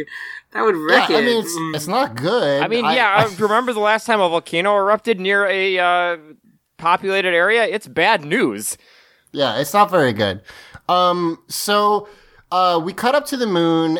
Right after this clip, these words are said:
Speaker 2: and Sprocket is like, "Oh, yeah, that's what we should do. We'll pump the lava out and use it to destroy the Power Rangers."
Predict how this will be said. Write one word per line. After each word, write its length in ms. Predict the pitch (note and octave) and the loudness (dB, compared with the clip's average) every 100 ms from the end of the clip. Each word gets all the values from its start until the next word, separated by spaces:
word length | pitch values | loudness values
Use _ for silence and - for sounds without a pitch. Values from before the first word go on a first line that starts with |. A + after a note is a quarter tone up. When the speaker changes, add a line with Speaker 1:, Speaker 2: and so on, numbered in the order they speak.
| - | -2
Speaker 2:
and 440 | D3+ C#3+ C#3+ C3+ | 0 0 -2 -4
Sprocket 600 | - - F#3 F#3+ F3+ E3 | -6 -2 0 0 0 0
is 200 | D3 B2 | 0 -2
like, 420 | C#3 C3+ C3 - - | -2 -2 -2 -4 -2
"Oh, 240 | G3+ G3+ | 2 2
yeah, 340 | F3 G3+ D#3+ B2 | 2 2 2 0
that's 300 | A#2 F3 G3+ | -2 -2 0
what 80 | |
we 80 | F#3+ | -2
should 180 | F3+ D3 | -2 -4
do. 180 | D#3 F3+ | -2 0
We'll 160 | F#3 D#3 | -2 -4
pump 260 | - G3 G3 | -2 -4 -4
the 80 | |
lava 360 | F#3 F#3 G3+ G#3+ | -2 0 0 0
out 400 | A3 G3+ A3 A3 | 0 2 0 -2
and 200 | D3 C3+ | -4 -4
use 220 | C#3+ G3+ | -4 -8
it 80 | G3 | -12
to 60 | F3+ | -10
destroy 400 | C3+ - F3+ B3+ | -10 -6 0 0
the 100 | D4+ | 0
Power 340 | C4+ G3 C#3 B2 | -2 2 2 2
Rangers." 680 | A#2+ A2 A#2 G#2+ G#2 - | -2 -4 -6 -6 -8 -14